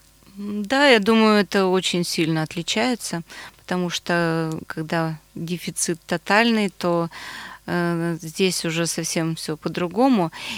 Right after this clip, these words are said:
И раньше было плановое хозяйство. Всё, что распределили, всё, что дали, только ты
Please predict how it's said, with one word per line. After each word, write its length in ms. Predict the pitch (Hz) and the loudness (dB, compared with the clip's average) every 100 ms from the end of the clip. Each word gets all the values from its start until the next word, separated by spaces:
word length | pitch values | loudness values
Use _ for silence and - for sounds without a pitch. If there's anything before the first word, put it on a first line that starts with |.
| - | -8
И 200 | 185 180 180 | -2 0 4
раньше 340 | 190 185 190 | 4 2 -2
было 460 | 180 196 185 180 170 | 0 2 4 2 2
плановое 560 | - 220 240 185 165 160 | 2 2 4 2 0 -2
хозяйство. 680 | - 151 156 156 - 156 156 - - - - - | -2 -2 -2 -2 -6 -8 -8 -10 -18 -20 -20 -12
Всё, 200 | - 202 | 0 0
что 440 | - 196 185 180 185 | 2 4 6 8 6
распределили, 760 | - - 185 196 190 240 240 | 2 -2 0 2 4 4 4
всё, 180 | - 175 | 0 -2
что 220 | - 175 | 0 0
дали, 340 | 170 190 202 | 4 4 4
только 320 | 180 170 156 165 | 0 -2 -2 -4
ты 200 | - | -2